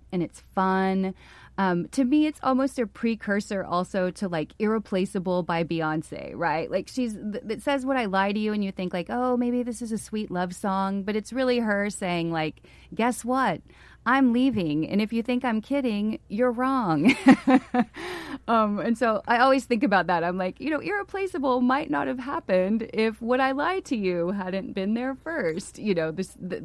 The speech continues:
like, the through line is similar. And so, um, I like that about it, too. And, and then this album also features, um, sisters are doing it for themselves. So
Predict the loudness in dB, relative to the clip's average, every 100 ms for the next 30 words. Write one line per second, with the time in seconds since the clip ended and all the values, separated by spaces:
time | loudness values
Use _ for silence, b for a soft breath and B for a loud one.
0 | -4 -4 -2 -6 -6 -2 0 2 2 2
1 | 2 0 -4 -6 -6 -4 -2 -2 -4 -6
2 | -6 -6 -6 -4 -4 -2 -4 -6 -6 -4
3 | -2 -2 -2 -2 -4 -2 -4 -8 -6 -4
4 | -6 -10 -8 -6 -4 -4 -2 -2 0 -2
5 | -2 -2 -2 -4 -4 -8 -8 -10 -8 -6
6 | -6 -6 -6 -6 -6 -8 -8 -8 -6 -6
7 | -4 -4 -4 -6 -4 -4 -4 -4 -2 -2
8 | -6 -8 -4 -2 -4